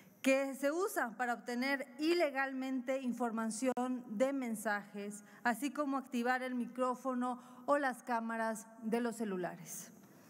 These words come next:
Para el dos mil diecisiete, este mismo ya se ocupaba para el espionaje contra periodistas y personas defensoras de derechos humanos. Organizaciones de la sociedad civil detectaron setenta y seis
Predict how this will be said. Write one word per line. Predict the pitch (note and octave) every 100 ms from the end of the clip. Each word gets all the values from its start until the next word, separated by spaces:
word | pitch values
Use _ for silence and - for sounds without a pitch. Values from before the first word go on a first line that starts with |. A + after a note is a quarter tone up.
| - - - - -
Para | C#4
el | C#4+
dos | D#4 C#4+
mil | F#4+
diecisiete, | F4+ E4+ C4 A#3 E4+ F4+ G4 G4+ C4+
este | C#4 D#4 C#4+
mismo | C#4+ D4 D4+ D#4
ya | C#4+
se | C4+ C#4+
ocupaba | A#3+ - B3+ C4+ C4+
para | B3 A3+
el | A3
espionaje | A3 A3 B3 A#3+ C#4 B3+
contra | B3 B3+ A#3 A3+
periodistas | A3+ G#3 A3+ A#3 C4+ C4+ D#4 C#4+
y | B3
personas | A#3 G#3+ G#3+ C#4+ D4+ B3+
defensoras | B3 A#3 G#3+ B3+ B3+ B3
de | A3+
derechos | G#3+ G#3+ G#3+ B3 A#3
humanos. | G#3 G3 F#3 F#3 F#3 - - - - - - -
Organizaciones | B3 B3+ B3 C4 C#4+ C#4+ C#4
de | B3+
la | A#3
sociedad | A#3+ A3+ A#3+ B3 A#3+
civil | A#3+ A3 C#4 E4+ - - - - - -
detectaron | C4 C#4 C4 D#4+ E4 F#4 F4
setenta | - D4+ - C#4 C4+ C4 C4 C4
y | C4
seis | B3 D#4 F4 E4